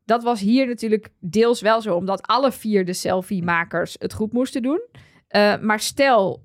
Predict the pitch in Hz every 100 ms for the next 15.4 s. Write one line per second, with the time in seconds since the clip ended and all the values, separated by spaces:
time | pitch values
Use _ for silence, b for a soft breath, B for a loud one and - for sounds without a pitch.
0 | _ - 190 170 - 220 269 277 277 277
1 | - 240 240 269 262 220 240 330 - -
2 | 208 190 269 226 208 180 208 247 269 254
3 | 269 - 220 254 214 240 185 240 285 262
4 | 294 302 349 - 247 220 220 254 277 240
5 | 202 - - 160 208 226 202 185 - 190
6 | 202 185 175 233 285 285 247 254 311 370
7 | - 214 240 247 202 180 254 214 196 185
8 | - 202 - 185 320 - - - 220 190
9 | - 185 175 - 170 208 - b b b
10 | b b 226 233 277 277 226 233 240 262
11 | 185 190 185 254 269 165 107 165 - -
12 | - - - _ - 175 247 247 196 190
13 | 185 185 190 233 208 - 180 175 175 170
14 | - - 156 165 - 170 180 208 214 160
15 | - - - 254